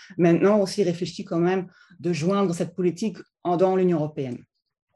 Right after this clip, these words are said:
Et après ça, ça a été beaucoup discuté dans les nouvelles, parce qu'on a vu quand même, il y avait cette European Peace Facility, où je viens de la regarder, c'est la Facilité européenne pour la paix, euh, euh, dans l'Union européenne,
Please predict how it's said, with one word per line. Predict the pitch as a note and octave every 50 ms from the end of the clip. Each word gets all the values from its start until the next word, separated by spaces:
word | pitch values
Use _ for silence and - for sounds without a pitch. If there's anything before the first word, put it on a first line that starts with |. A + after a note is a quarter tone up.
| _ - - - _ - - - - - _ -
Et | G3 G3+
après | G3+ G3+ - A3+ A3 G#3+
ça, | G#3+ - A3 A3+ A#3+ A#3 A3+
ça | A3+ G3+
a | F3+
été | E3+ F#3+ F#3
beaucoup | D3+ F#3+ F#3 - A3+ F3+
discuté | F3+ F#3 F3 - - F3 D#3 G3
dans | F#3 F3+
les | F3 E3+ F3
nouvelles, | E3+ F3+ F3 G#3 A3 A#3 A3+
parce | G#3 -
qu'on | - - E3
a | D#3 D#3+ D#3+
vu | D3 G3 A3
quand | G#3+ - F3
même, | F3+ F#3 G3
il | F3
y | F3
avait | F3 F3
cette | F3 E3+ F3 E3 - _ _ _ _ _ - E3+
European | F#3 G#3+ A3 G#3+ G#3+ - G#3+ G3 F3+ E3
Peace | E3 - - A#3 G#3+ - - -
Facility, | - F#3+ F#3+ F#3+ - G#3+ A3 A3 A3 - A#3+ A3+
où | G3+ F3 E3 E3 D3+ D3 _ _ _
je | C3 C#3+ D#3
viens | D#3 F3+ F#3
de | F3+ E3+
la | E3+ E3+
regarder, | D#3 D#3 D3 D#3+ E3 E3+ G3
c'est | F#3 F#3
la | D3+ D#3
Facilité | D#3+ - G#3+ G#3+ G#3+ A#3 G#3+ - A#3+ G#3+
européenne | G3 F#3+ F#3 - G#3 G3+ G3+ G#3+ G#3+ G#3+
pour | - - F#3+ F#3+
la | F3 F3 D3+ - - _ _
paix, | - A#3 D4+ - _ - - - - - - - - -
euh, | G3 G3 F#3+ F#3 F#3 F3+ F3 D#3+ E3 - - F#3
euh, | F#3 F3+ F3+ F3
dans | F3 F3+
l'Union | F3+ F#3 F#3+ F3+
européenne, | F3 F3 E3+ G3+ G3+ A3 A#3+ C4 C4